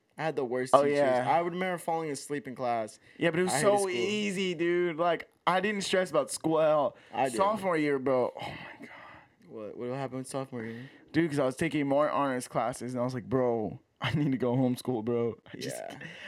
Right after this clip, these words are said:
Speaker 2: I just couldn't,
Speaker 1: And then stuff
Speaker 2: dude.
Speaker 1: happened. You guys kinda already know what happened.
Speaker 2: We went homeschool.
Speaker 1: We had to redo sophomore year again 'cause they never gave us credit. But
Speaker 2: Oh my
Speaker 1: anyways,
Speaker 2: God.
Speaker 1: like, crazier stuff has been happening, though. Um,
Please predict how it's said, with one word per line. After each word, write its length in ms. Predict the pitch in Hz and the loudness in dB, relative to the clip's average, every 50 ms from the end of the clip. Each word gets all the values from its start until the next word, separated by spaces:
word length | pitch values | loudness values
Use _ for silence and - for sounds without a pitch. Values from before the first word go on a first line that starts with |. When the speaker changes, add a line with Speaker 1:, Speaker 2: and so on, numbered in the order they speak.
| - - - | -14 -4 0
Speaker 2:
I 100 | - 151 | 0 2
just 220 | 160 151 147 - | 2 0 -2 -2
couldn't, 180 | - - 160 170 | 0 2 2 4
Speaker 1:
And 80 | 208 | 4
then 140 | 247 254 247 | 4 4 2
stuff 220 | - - 220 208 196 | 2 2 4 4 4
Speaker 2:
dude. 80 | 151 | 4
Speaker 1:
happened. 340 | - 180 175 180 175 175 175 | 4 2 2 0 -2 -2 -4
You 60 | 185 | -2
guys 220 | 170 208 202 185 185 | 0 0 0 0 -2
kinda 240 | - 202 180 165 160 | -2 -2 -2 -2 -2
already 200 | 151 143 139 135 | -2 -2 -2 -2
know 140 | 131 131 127 | -2 -2 -2
what 100 | 127 127 131 | -2 -2 -2
happened. 640 | 127 123 123 127 123 - - 127 127 127 123 123 123 | 0 0 2 0 0 -2 -4 -6 -4 -4 -4 -2 0
Speaker 2:
We 80 | 147 151 | 2 2
went 160 | 156 147 160 | 4 2 2
homeschool. 580 | 156 131 120 113 - 120 110 117 113 104 117 | 0 0 -2 -4 -2 -2 0 0 0 0 0
Speaker 1:
We 80 | 135 147 | 0 0
had 120 | 165 170 165 | 0 2 0
to 80 | 160 156 | 0 0
redo 400 | 147 151 151 143 131 143 143 143 | -2 -2 -4 -4 -2 -4 -4 -2
sophomore 440 | - - 143 143 143 - 135 131 127 | -2 -2 -2 -2 -2 -4 -6 -6 -4
year 180 | 127 127 127 | -4 -4 -4
again 400 | 123 117 107 120 120 120 120 117 113 | -4 -6 -6 -6 -6 -6 -6 -8 -8
'cause 180 | - 135 110 | -10 -10 -8
they 120 | 101 120 120 | -6 -6 -6
never 240 | 117 117 120 120 | -6 -6 -6 -6
gave 200 | 113 113 113 110 | -6 -6 -6 -6
us 100 | 107 113 - | -8 -10 -10
credit. 300 | - 120 113 113 110 101 | -8 -6 -4 -4 -4 -4
But 240 | 107 107 101 - - - - - - | -4 -6 -6 -6 -10 -14 -6 -2 0
Speaker 2:
Oh 160 | 123 120 120 | 2 2 2
my 140 | 113 - - | 0 0 0
Speaker 1:
anyways, 260 | - - 208 - 104 | 0 0 0 0 -2
Speaker 2:
God. 60 | 104 | -2
Speaker 1:
like, 260 | 151 - - - _ - | -4 -4 -6 -10 _ -18
crazier 540 | - - 185 196 202 196 185 185 160 170 | -8 -4 -2 0 0 0 0 -2 -2 -4
stuff 260 | 170 - - 170 156 170 | -6 -4 -4 -4 -2 -2
has 140 | 170 151 | -4 -6
been 120 | - 151 151 | -6 -6 -6
happening, 480 | 170 170 147 147 151 151 123 151 147 135 | -4 -2 0 0 -2 -2 -6 -8 -6 -4
though. 260 | 127 147 143 143 135 | -2 -2 0 0 0
Um, 680 | - - 131 143 147 143 139 123 120 120 110 110 151 | 0 0 0 0 0 0 0 -2 -2 -4 -8 -10 -14